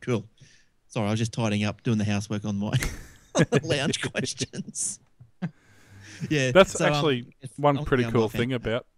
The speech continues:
Speaker 2: Windows seven. You can actually, um, run off the, without a, tr-, a code for thirty days. Install it, do whatever you wanna do. So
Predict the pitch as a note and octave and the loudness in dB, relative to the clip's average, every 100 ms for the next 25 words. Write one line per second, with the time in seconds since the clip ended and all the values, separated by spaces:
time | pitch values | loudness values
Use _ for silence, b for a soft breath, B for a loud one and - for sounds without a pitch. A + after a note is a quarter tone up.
0 | _ C3 A#2+ G#2 F#2 A#2 A2 A#2+ A#2 B2 | _ -6 -4 -4 -4 -2 -2 -2 -4 -4
1 | A#2 - C#3+ A2+ G#2+ G#2+ G#2+ G2 G2+ G#2 | -4 -4 -2 0 -2 -4 -4 -4 -6 -10
2 | - - _ _ _ _ B2 G#2+ G#2 - | -18 -20 _ _ _ _ -2 -2 -2 -4
3 | G2+ - _ _ - A2+ C3 A#2 G#2+ G2+ | -8 -10 _ _ -14 -2 2 2 2 -2
4 | - - A#2+ A#2+ F2+ G#2 - B2+ D#3+ - | -8 -12 -14 -12 -10 -4 0 0 0 -6
5 | - G2+ G2 G2+ G2+ - - B B B | -6 -4 -4 -4 -4 -8 -20 B B B
6 | A2+ - A#2+ B2 B2+ - - B2 A2+ A2+ | -8 -2 0 0 -2 -6 -4 0 0 0
7 | G#2+ G#2 A#2 B2 A#2+ - - b b b | -2 -2 0 0 0 -8 -20 b b b
8 | b b - - F#2 F#2 | b b -20 -14 -10 -10